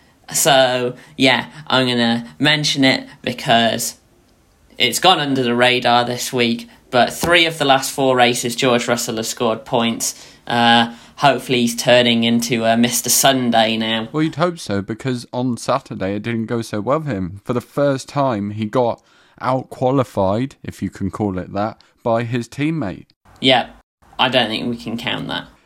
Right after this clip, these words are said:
Speaker 2: This is the joy of a, a trial <laughs> thing, um, but you gotta try these things out and, and then learn from them. Uh, but yeah, great shout. It says a lot about the race that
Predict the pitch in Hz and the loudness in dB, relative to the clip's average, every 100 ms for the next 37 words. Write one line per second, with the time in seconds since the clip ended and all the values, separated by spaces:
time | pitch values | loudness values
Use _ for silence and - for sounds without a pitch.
0 | - 175 160 160 143 - 120 135 135 123 | 2 4 4 2 0 -2 -6 -2 0 0
1 | 117 113 113 101 104 98 - 104 104 101 | -2 -4 -10 -10 -10 -6 -2 0 0 -4
2 | 95 - - _ _ _ _ - 107 107 | -8 -18 -20 _ _ _ _ -8 -6 -6
3 | 104 _ 131 90 90 90 101 _ _ - | -10 _ -12 -10 -8 -10 -16 _ _ -14
4 | 87 78 _ _ _ _ - 98 110 98 | -12 -12 _ _ _ _ -14 -8 -6 -6
5 | 90 - 95 90 90 90 - 92 90 98 | -8 -6 -6 -6 -10 -10 -8 -8 -6 -6
6 | 107 - _ _ _ _ _ _ _ - | -8 -12 _ _ _ _ _ _ _ -14
7 | 92 - _ _ - 92 92 95 92 87 | -14 -14 _ _ -12 -8 -6 -6 -8 -10
8 | 95 95 98 _ _ _ _ _ _ _ | -10 -8 -10 _ _ _ _ _ _ _
9 | - 92 95 95 98 - 120 127 92 - | -18 -14 -12 -12 -12 -6 -4 -2 -4 -6
10 | - 120 123 107 - 104 107 - - 123 | -6 -2 -2 -4 -2 -2 -2 -6 -14 -14
11 | - - 139 120 110 120 110 110 110 101 | -6 -2 0 0 2 2 2 0 0 -2
12 | 104 107 90 107 - - _ _ _ - | -2 -2 -2 -10 -14 -18 _ _ _ -4
13 | 107 98 | -2 -4